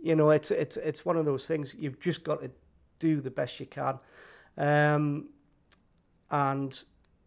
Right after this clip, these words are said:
just again, just look for something a bit different. Um, you've got to remember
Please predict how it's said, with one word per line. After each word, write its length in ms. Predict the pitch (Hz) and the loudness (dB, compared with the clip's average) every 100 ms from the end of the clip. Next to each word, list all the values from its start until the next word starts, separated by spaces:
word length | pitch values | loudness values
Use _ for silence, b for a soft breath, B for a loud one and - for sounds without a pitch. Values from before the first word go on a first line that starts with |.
| _ | _
just 280 | 185 170 - | 2 2 -2
again, 440 | - 135 170 170 165 b b b b b _ _ _ _ _ _ _ | -8 -2 2 2 0 b b b b b _ _ _ _ _ _ _
just 340 | - 180 - | -2 -2 -2
look 200 | 185 190 | -4 -4
for 120 | - 156 | -4 -8
something 400 | - 160 151 151 | -6 -8 -4 -4
a 40 | |
bit 280 | 147 147 - | -2 -2 0
different. 520 | 160 156 180 185 - _ _ | -2 0 -2 -2 -8 _ _
Um, 540 | - 151 151 151 156 151 b b b b | -2 0 2 2 0 -4 b b b b
you've 120 | - 151 | -10 2
got 100 | 233 | 2
to 80 | |
remember 680 | 220 160 175 196 160 143 131 | 4 2 2 0 0 -4 -4